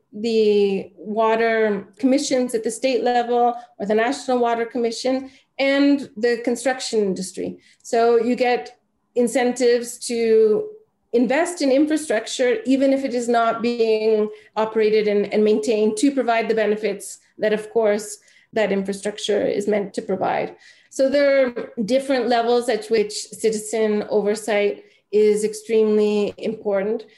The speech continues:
because this is a very complex issue. It's also a technical issue, which sort of these general discussions, for example, the, the situation I've mentioned here in Guadalajara,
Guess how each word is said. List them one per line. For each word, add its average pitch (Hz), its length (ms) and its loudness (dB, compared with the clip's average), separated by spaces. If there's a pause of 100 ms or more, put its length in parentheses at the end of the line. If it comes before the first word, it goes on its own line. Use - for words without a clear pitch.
(160)
because 202 640 -2
this 226 180 -8
is 220 140 -4
a 220 60 2
very 220 240 2
complex 208 1120 -6
issue. 233 420 -2 (380)
It's 220 200 0
also 226 800 2
a - 40 -8
technical 226 920 0
issue, 254 720 0
which - 520 -6 (300)
sort 254 220 0
of 208 60 -4
these 226 180 -2
general 240 580 2
discussions, 214 840 -2 (280)
for 226 100 0
example, 220 520 -2
the, 220 340 0
the 220 80 -2
situation 220 520 -2
I've 214 140 -2
mentioned 214 420 -2
here 220 400 -2 (280)
in 220 160 2
Guadalajara, 220 680 0